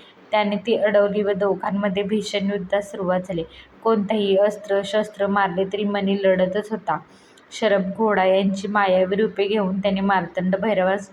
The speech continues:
जेरीस आणले आणि शेवटी मार्तंड भैरवाने आपला त्रिशूल सोडला. तो मनीच्या छातीवर आदळला व मनी कोसळला. मार्तंड भैरवाने त्याच्या शिरावर आपला पाय ठेवला.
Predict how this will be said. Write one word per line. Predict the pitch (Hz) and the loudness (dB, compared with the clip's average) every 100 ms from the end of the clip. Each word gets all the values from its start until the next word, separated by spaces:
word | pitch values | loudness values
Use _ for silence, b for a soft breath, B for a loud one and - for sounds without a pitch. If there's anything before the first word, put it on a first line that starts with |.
| - | -2
जेरीस | 208 180 190 202 | 0 0 -2 -2
आणले | 190 185 196 B B - | -2 -2 -4 B B -6
आणि | 196 202 208 | -2 0 0
शेवटी | 240 208 208 | 0 0 -2
मार्तंड | 202 196 175 196 196 202 | 0 0 0 -2 0 2
भैरवाने | 202 220 190 185 185 190 | 2 2 2 0 -2 -4
आपला | 214 208 196 | -4 0 -2
त्रिशूल | 196 196 202 202 196 | -2 -6 -6 -4 -4
सोडला. | 214 175 156 B B B - | -4 -4 -6 B B B -4
तो | 220 | 0
मनीच्या | 214 214 196 196 208 208 | 2 2 2 0 -2 -2
छातीवर | 214 202 190 | -6 -2 0
आदळला | 190 185 190 196 190 | 2 2 2 2 2
व | 185 196 | 2 2
मनी | 196 185 190 - | 2 0 -2 -4
कोसळला. | 202 202 180 165 160 | -6 -2 -4 -2 -4
मार्तंड | 170 196 185 196 190 | 0 -2 -2 -4 -2
भैरवाने | 196 226 202 185 190 190 | 0 0 0 0 -2 -2
त्याच्या | - 190 190 196 | -2 -2 -2 -6
शिरावर | - 202 180 190 | -2 -2 0 0
आपला | 190 196 196 185 | -2 -2 0 0
पाय | 190 185 | 2 0
ठेवला. | 185 220 190 185 | 0 -4 -2 -2